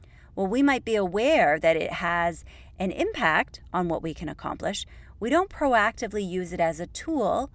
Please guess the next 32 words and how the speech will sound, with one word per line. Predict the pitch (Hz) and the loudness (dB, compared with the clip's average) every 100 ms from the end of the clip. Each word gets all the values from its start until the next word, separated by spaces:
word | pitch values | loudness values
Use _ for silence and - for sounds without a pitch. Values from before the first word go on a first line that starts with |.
| - - - - | -20 -20 -20 -16
to | 208 | -8
attract | 208 - - 160 160 - - - - | -8 -8 -4 -4 -4 -12 -20 -20 -12
money. | 190 214 202 - - - - - - - - - | -10 -8 -8 -10 -14 -20 -20 -20 -20 -20 -20 -12
It's | - - | -12 -10
simple. | - 294 - - - - - - | -4 -4 -2 -6 -10 -20 -20 -2
Whatever | 180 175 180 196 | 6 6 6 -2
we | 240 | -4
focus | - 403 302 - | -2 -2 -2 -2
on | 180 156 180 254 - - | -2 0 -2 -8 -16 -10
becomes | 233 - - 233 240 247 - - - | -10 -6 -2 -2 0 -6 -8 -18 -10
more | 185 180 151 147 165 - | -4 -2 -2 -4 -6 -16
successful, | - 262 - 359 - - - - - | -10 -10 -4 -4 -4 -4 -6 -6 -6
right? | 175 165 277 - - - - - | -2 -2 -4 -8 -18 -20 -20 -8
Think | 226 247 | -4 -2
of | 208 - - - | -2 -4 -14 0
anything | 214 254 285 277 311 294 | 2 2 0 0 0 0
in | - 240 | 0 -2
your | 294 | 0
life | 254 160 156 180 | 2 0 0 -2
that | - | -8
you're | 175 170 | -6 -6
really, | 143 165 170 170 | -6 -6 -4 -4
really | 160 160 156 | -4 -6 -6
good | 160 - | -6 -8
at. | - - - - - - - - | -8 -14 -20 -20 -20 -20 -20 -12
You | 175 | -4
didn't | 185 175 | -2 0
master | 180 220 269 - 220 | 2 2 0 -2 -2
it | |
overnight, | 190 170 170 175 - | -2 -2 -2 -4 -6
did | - 147 | -12 -10
you? | 147 214 | -8 -8